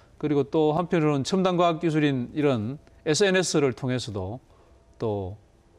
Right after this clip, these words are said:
수시로 뭐 이 농업인들하고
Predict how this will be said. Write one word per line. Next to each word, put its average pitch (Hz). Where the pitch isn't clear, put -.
수시로 120
뭐 107
이 101
농업인들하고 104